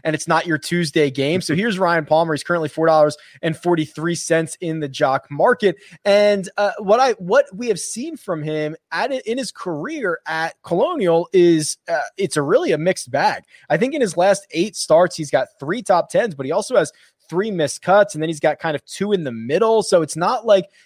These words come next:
he dominates Colonial because he's a member here. Does he have an advantage maybe on some of these greens? Sure. Does it look weird for him at times?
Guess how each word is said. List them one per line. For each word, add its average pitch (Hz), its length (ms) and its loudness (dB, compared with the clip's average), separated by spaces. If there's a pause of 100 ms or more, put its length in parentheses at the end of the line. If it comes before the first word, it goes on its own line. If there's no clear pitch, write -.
he 190 320 -6
dominates 156 1040 -2 (220)
Colonial 175 640 2
because 156 320 0
he's 147 200 -4
a 139 40 -4
member 156 540 -4
here. 143 260 -8
Does 185 240 0
he 208 60 -6
have 185 180 4
an 175 60 -4
advantage 151 460 -4
maybe 160 240 -4
on 156 100 -4
some 151 160 -6
of 143 60 -8
these 135 160 -10
greens? 165 360 -8 (220)
Sure. 160 580 2
Does 160 280 2
it 175 80 -4
look 170 180 -2
weird 156 260 -2
for 202 200 -6
him 214 80 -6
at 214 100 -6
times? 226 340 -4